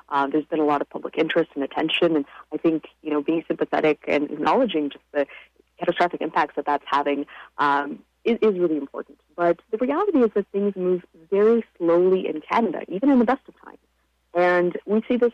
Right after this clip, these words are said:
in all the kinds of things we need to be building. Uh, you know, we need homes, uh,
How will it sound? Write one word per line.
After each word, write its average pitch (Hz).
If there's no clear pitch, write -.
in 202
all 247
the 403
kinds 349
of 285
things 214
we 202
need 185
to 208
be 202
building. 220
Uh, -
you 190
know, 175
we 214
need 240
homes, 185
uh, 151